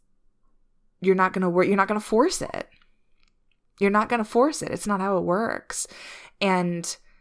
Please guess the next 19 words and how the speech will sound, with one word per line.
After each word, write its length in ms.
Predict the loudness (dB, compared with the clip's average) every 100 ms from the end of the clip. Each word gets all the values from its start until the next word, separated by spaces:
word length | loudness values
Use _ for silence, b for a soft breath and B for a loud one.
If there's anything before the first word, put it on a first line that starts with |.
| _
you're 240 | 4 4 6
not 240 | 4 2
knowing 420 | 2 0 0 2
what 320 | 4 4 2 -8 _ _ _ _
you're 100 | 0
supposed 460 | 0 2 2 2 -4
to 60 |
do 580 | -6 0 2 2 0 -4
might 320 | 0 0 0 -2
mean 560 | -4 -2 -4 -6 -8 -12 b b b b
that 180 | 2 4
what 160 | 4 2
you're 80 | 2
supposed 420 | 0 4 4 2
to 60 | -4
do 200 | -2 0
is 200 | -4 -4
wait 440 | -6 -6 -10 -16 _ _ _ _ _ _ _ _ _ _ _ _ _ _
and 380 | -2 -2 -6